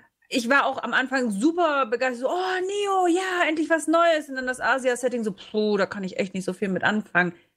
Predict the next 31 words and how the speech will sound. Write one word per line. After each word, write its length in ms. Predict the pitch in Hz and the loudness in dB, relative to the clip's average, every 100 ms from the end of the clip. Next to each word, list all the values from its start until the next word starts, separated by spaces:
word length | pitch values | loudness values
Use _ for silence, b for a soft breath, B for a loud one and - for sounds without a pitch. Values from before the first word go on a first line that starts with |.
| _ - | _ -16
So, 960 | - - 233 240 247 247 240 240 240 - _ _ _ _ _ _ _ _ _ _ _ _ _ | 0 4 6 4 4 4 2 2 -2 -6 _ _ _ _ _ _ _ _ _ _ _ _ _
mal 420 | 226 226 233 240 226 | 0 2 2 2 0
schauen. 600 | 247 220 175 165 170 _ _ - | 0 0 -2 -8 -18 _ _ -2
Also 180 | 254 | 0
ich 180 | 320 320 | 0 0
bin 160 | 392 370 | 0 2
auch 100 | 349 | 0
so, 340 | 349 349 349 | 0 2 2
ich, 140 | 320 - | 0 -6
ich, 160 | - 277 | -10 -10
ich, 180 | - _ _ _ _ _ _ | -10 _ _ _ _ _ _
ich 160 | 226 - | -10 -2
freu 240 | 220 269 | 2 2
mich 140 | 370 | 0
drauf, 240 | 370 359 359 | -2 -2 0
ich 80 | - | -6
hab's 180 | 254 190 | -6 -8
im 100 | - | -2
Auge, 320 | 233 330 359 | 0 2 0
ich, 180 | 320 - | -2 -6
ich 140 | _ 226 | _ -2
werd's 200 | 226 220 | -2 -4
natürlich 340 | - 220 214 | -4 -4 -4
spielen, 400 | - 254 302 370 - _ _ _ _ _ _ _ _ _ - | 0 2 2 0 -10 _ _ _ _ _ _ _ _ _ 0
aber 240 | 165 240 | 2 2
ich 100 | 254 | 0
bin 160 | - 285 | -4 -2
noch 60 | 277 | 2
nicht 160 | 277 | 0
so 80 | 277 | -2
gehypt. 600 | 220 240 302 185 _ - | -2 2 0 -2 _ -20